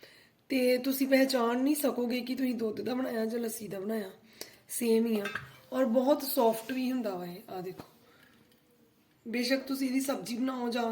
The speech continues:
ਇਹਨੂੰ ਐਵੇਂ ਹੀ ਕੱਚਾ ਵੀ ਖਾ ਸਕਦੇ ਹੋ। ਬਹੁਤ ਵਧੀਆ ਔਰ ਬਹੁਤ ਸੌਫਟ ਪਨੀਰ ਤੁਹਾਡਾ ਬਣ ਕੇ ਤੇ ਰੈਡੀ ਹੋ ਜਾਏਗਾ। ਔਰ ਤੁਹਾਡੀ ਜਿਹੜੀ ਵੇਸਟ, ਬਿਲਕੁਲ ਵੇਸਟ ਤੁਸੀਂ ਇਹਨੂੰ ਸੁੱਟ ਦਿੰਦੇ ਹੋ,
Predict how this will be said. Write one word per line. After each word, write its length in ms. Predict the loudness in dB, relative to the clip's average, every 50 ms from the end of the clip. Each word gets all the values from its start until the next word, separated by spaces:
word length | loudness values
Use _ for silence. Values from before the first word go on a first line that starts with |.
| -2 -4 -4
ਇਹਨੂੰ 260 | -4 -4 -2 -2 0
ਐਵੇਂ 200 | 0 -2 -2 -2
ਹੀ 60 | -4
ਕੱਚਾ 360 | -4 -8 -8 -8 -8 -8 -4 -2
ਵੀ 120 | -2 -2
ਖਾ 180 | -2 -2 -4 -4
ਸਕਦੇ 400 | -4 -6 -10 -10 -10 -8 -6 -6
ਹੋ। 80 | -6 -8 -10 -14 -20 -20 -20 -20 -20 -20 -20 -20 -20 -20 -20 -20 -20 -20 -20 _ _ _ _ _ _ _ _ -20 -20 -16 -12
ਬਹੁਤ 340 | -8 -4 -2 0 0 0 0
ਵਧੀਆ 500 | -2 -4 -6 -4 -4 -4 -4 -4 -6 -8 -12 -16 -20 -20 _ _ _ _ -12
ਔਰ 200 | -8 -8 -8 -8
ਬਹੁਤ 300 | -8 -8 -8 -8 -8 -8
ਸੌਫਟ 440 | -10 -10 -10 -10 -10 -12 -14 -18 -20 -20 _ _ _ -20 -20 _ _ _ _ _ -4
ਪਨੀਰ 300 | -2 0 0 -2 -4 -8 -14 -18 -20 _ _ _ _ _ _ _ -10
ਤੁਹਾਡਾ 220 | -6 -4 -2 -2
ਬਣ 220 | 0 0 0 0 -2
ਕੇ 280 | -4 -4 -6 -6 -6 -8 -12 -20 _ _ _ _ _ _
ਤੇ 60 | -4 0
ਰੈਡੀ 280 | 0 0 2 0 0 2
ਹੋ 120 | 2 0
ਜਾਏਗਾ। 340 | 0 0 -2 -2 0 -2 -2 -4 -8 -16 -20 -20 -20 -20 _ _ _ _ -6
ਔਰ 180 | -2 0 2
ਤੁਹਾਡੀ 260 | 4 4 4 6 6 6
ਜਿਹੜੀ 180 | 4 4 4 6
ਵੇਸਟ, 420 | 6 8 8 6 6 2 -2 -2
ਬਿਲਕੁਲ 400 | 2 2 2 2 4 4 2 4
ਵੇਸਟ 360 | 4 4 4 4 2 -2 -4
ਤੁਸੀਂ 200 | -2 -2 0 0
ਇਹਨੂੰ 160 | 0 0 -2
ਸੁੱਟ 240 | -2 0 -2 -2 -2
ਦਿੰਦੇ 340 | -2 -2 -2 0 -2 -2 -4
ਹੋ, 100 | -6 -8